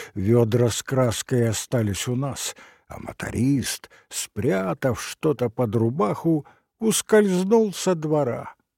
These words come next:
Вот тогда-то, дорвавшись до дармовой, как утверждала бабушка, краски, она и перекрасила в один цвет всё,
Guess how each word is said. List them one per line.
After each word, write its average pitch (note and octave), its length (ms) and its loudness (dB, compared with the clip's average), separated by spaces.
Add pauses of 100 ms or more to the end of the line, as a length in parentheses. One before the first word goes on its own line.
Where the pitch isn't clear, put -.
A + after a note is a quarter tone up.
(720)
Вот A2+ 320 -4 (200)
тогда-то, - 880 -8 (360)
дорвавшись C3+ 1080 0 (240)
до C#3+ 220 4
дармовой, D3 1000 4
как - 320 -2
утверждала C3+ 800 0
бабушка, B2 720 -2 (260)
краски, - 640 -2 (380)
она A3 300 -2
и A3+ 120 0
перекрасила D#3+ 1160 0
в C3 100 0
один D3 480 0
цвет D#3+ 600 0 (320)
всё, - 640 -2